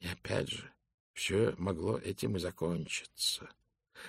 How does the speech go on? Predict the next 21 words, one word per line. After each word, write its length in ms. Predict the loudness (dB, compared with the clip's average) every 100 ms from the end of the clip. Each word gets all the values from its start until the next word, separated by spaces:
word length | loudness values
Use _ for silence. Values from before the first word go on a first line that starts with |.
| 4
Фальшивая 520 | 6 8 10 10 10
Хэти 320 | 8 4 4
жила 320 | 4 6 6
бы 100 | 6
себе, 320 | 2 2 4 4
изображая 540 | 6 6 6 6 6
настоящую, 720 | 4 0 2 2 2 2 2
а 40 | 2
потом 360 | 4 6 6
бы 80 | 8
ее 200 | 8 8
умственная 540 | 4 2 0 4 6
неполноценность 920 | 6 4 4 2 4 4 4 4 0
постепенно 720 | 0 0 0 -2 4 6 6 4
бы 120 | 6
улетучилась, 920 | 4 4 2 0 0 0 0 0 -2 -8 -14 -16 -20 _
якобы 560 | -2 2 2 2 2 2
под 160 | 2 4
воздействием 760 | 4 4 2 0 -2 -4 -4
новейших 720 | 0 2 4 4 2 0 -4 -2
методик. 600 | 0 0 -2 -2 -2